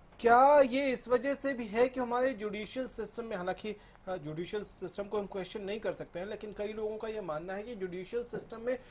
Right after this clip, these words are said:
थोड़े और बदलाव की ज़रूरत है। हम fast track codes की बात करते हैं और ज-, अगर सज़ा देर से मिलती है, "Justice delayed is justice denied", ये कहते हैं, तो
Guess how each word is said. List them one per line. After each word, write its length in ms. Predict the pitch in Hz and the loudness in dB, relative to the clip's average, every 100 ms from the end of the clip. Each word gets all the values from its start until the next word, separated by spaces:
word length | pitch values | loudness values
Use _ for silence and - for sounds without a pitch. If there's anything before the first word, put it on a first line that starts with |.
| - - 233 | -20 0 6
थोड़े 180 | 262 | 8
और 240 | 302 277 208 | 10 10 8
बदलाव 460 | 185 170 202 233 | 4 4 6 6
की 120 | 226 185 | 2 -2
ज़रूरत 300 | 180 180 190 | -2 0 -2
है। 60 | |
हम 60 | 180 | -4
fast 360 | 165 175 - | -2 -2 -2
track 220 | 202 208 - | -2 -2 0
codes 300 | 185 196 - | -4 -4 -6
की 120 | 220 | -4
बात 260 | 196 185 185 | 0 0 0
करते 260 | 190 185 190 | -8 -6 -8
हैं 240 | 185 196 - - - - 202 | -6 -8 -12 -20 -20 -4 2
और 240 | 196 160 | 2 2
ज-, 100 | 160 - 160 | -10 -8 -4
अगर 240 | 180 240 | 0 -2
सज़ा 560 | - 190 208 247 - 143 - | -2 0 4 6 4 -2 -4
देर 340 | 185 220 277 277 | 2 4 4 2
से 180 | 262 240 | 2 0
मिलती 320 | 208 - 165 | 0 -4 -10
है, 220 | 135 - - - - - - | -8 -10 -14 -20 -20 -16 -6
"Justice 360 | 185 - 240 226 | -6 -2 -4 -2
delayed 440 | 147 165 185 226 | -4 -2 0 0
is 120 | 240 | 0
justice 520 | 160 185 - 220 - - 147 | -2 -4 -4 -8 -10 -10 -4
denied", 340 | 160 180 180 - - 170 | 2 4 4 2 -12 -10
ये 80 | 165 | -6
कहते 380 | 165 156 190 | -6 -4 -4
हैं, 240 | 139 117 - - - - - | -6 -8 -16 -20 -20 -16 -2
तो 320 | 269 302 - | 2 2 0